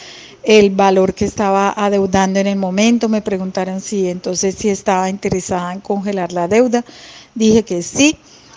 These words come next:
Y después de eso, entonces me enviaron un código, eh, mediante un mensaje de texto. Eh, yo lo miré y decía B B V A y había un código, di el número del código.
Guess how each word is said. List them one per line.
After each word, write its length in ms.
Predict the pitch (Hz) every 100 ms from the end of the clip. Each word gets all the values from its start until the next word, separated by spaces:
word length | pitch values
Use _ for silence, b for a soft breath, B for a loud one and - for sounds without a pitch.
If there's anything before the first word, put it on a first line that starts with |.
| B -
Y 320 | 262 294 311
después 520 | 214 226 233 - 202 190
de 240 | 202 220
eso, 160 | 247 302
entonces 460 | 247 202 190 226
me 220 | 233 220
enviaron 520 | 190 185 190 190 202 214
un 200 | 220 226
código, 800 | - 240 226 240 233 269 320 - - 247
eh, 80 |
mediante 500 | 202 202 196 185 190
un 100 | 190
mensaje 560 | 196 214 214 220 202 220
de 100 | 196
texto. 640 | - 214 220 214 - 339 - B B B B B -
Eh, 200 | 202 214
yo 200 | 190 220
lo 120 | 214
miré 320 | 220 208 202
y 100 | 262
decía 520 | 214 185 - 226 208 196
B 200 | 202 202
B 180 | 202
V 220 | 202 202 202
A 160 | 233
y 100 | 254
había 220 | 196 185
un 120 | 185 185
código, 500 | 240 247 262 254 233
di 180 | 190
el 160 | 190 190
número 300 | 202 196 190
del 240 | 175 175
código. 500 | - 262 269 277 302